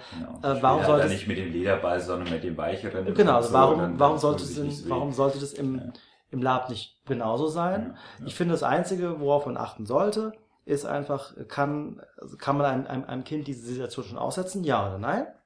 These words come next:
Speaker 2: Ich finde, das kann man teilweise auch schon sehr früh. Aber jeder sollte sich das, also wie, wie er Daniel schon sagt, auch ich bin so, ich will auch auf eine Veranstaltung fahren,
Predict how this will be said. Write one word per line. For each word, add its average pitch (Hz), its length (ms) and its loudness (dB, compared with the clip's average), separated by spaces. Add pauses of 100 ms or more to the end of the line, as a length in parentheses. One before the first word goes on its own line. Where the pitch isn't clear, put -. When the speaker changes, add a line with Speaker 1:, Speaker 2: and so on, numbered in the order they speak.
(480)
Speaker 2:
Ich 151 180 0
finde, 170 480 0 (280)
das - 140 -14
kann 143 200 -4
man 143 420 0 (220)
teilweise 131 380 2
auch - 80 -2
schon 123 200 -8
sehr 110 160 -6
früh. 196 380 -8 (1120)
Aber 135 360 0 (1300)
jeder 151 560 4
sollte 165 380 4
sich 151 240 -6
das, - 320 -6
also 120 200 -10 (260)
wie, - 460 -10
wie 123 60 -2
er 123 60 0
Daniel 135 240 2
schon 131 80 -4
sagt, 139 280 0 (240)
auch - 240 -4
ich - 160 -6
bin 202 180 0
so, 196 340 2
ich - 180 -12
will 156 100 -2
auch 147 220 0
auf 160 120 -4
eine 151 100 -6
Veranstaltung 147 560 -6
fahren, 151 420 0